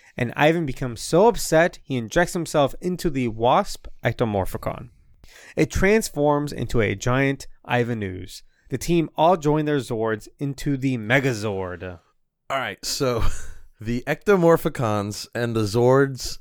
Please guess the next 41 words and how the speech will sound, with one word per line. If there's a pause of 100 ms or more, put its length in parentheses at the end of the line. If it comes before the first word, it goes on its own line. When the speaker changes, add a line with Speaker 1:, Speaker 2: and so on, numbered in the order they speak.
Speaker 2:
and
the
giant
Ivan
Ooze (120)
all
look (140)
pretty (100)
terrible. (440)
Speaker 1:
It's
all
C
G
I.
Speaker 2:
Right. (260)
Speaker 1:
I
see
what
they're
going
for.
Speaker 2:
It
was
nineteen
ninety-five.
C
G
I
was
new. (220)
Speaker 1:
Y-,
right. (180)
The
dir-,
uh,
the
director
openly
admits
this. (420)
He's